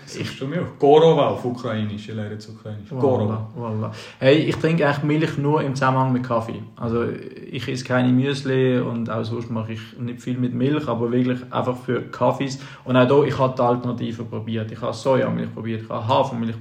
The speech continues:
Speaker 2: probiert, ich
Speaker 1: Mhm.
Speaker 2: habe, äh, Cashew-Nussmilch probiert, ich habe, was gibt's noch alles?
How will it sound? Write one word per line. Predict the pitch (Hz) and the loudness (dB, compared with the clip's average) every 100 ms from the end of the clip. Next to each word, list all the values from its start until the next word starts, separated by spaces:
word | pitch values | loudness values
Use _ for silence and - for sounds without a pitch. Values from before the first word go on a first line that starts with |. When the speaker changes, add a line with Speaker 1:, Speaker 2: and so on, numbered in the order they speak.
| - | -10
Speaker 2:
probiert, | 113 113 110 | -8 -6 -6
ich | 117 | -6
Speaker 1:
Mhm. | 117 | 0
Speaker 2:
habe, | 123 - - - - _ _ | 0 0 -6 -16 -20 _ _
äh, | - 113 110 110 | -8 -4 -2 -2
Cashew-Nussmilch | - 143 143 127 120 117 120 110 - 117 113 110 | 0 0 0 0 0 0 -2 -4 -6 -4 -4 -6
probiert, | 117 110 110 107 107 | -8 -4 -2 -4 -6
ich | 110 113 | -10 -4
habe, | 113 113 110 107 110 | 0 0 0 -2 -6
was | 110 113 | -10 -8
gibt's | 127 123 | -6 -6
noch | 127 117 | -4 -2
alles? | 110 110 - - | -2 -4 -8 -16